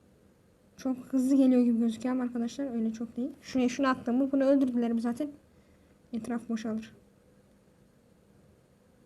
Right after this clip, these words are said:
Tut, tut, tut, tut, tut. Şöyle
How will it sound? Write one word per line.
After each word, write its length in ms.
Tut, 120
tut, 120
tut, 120
tut, 120
tut. 460
Şöyle 1120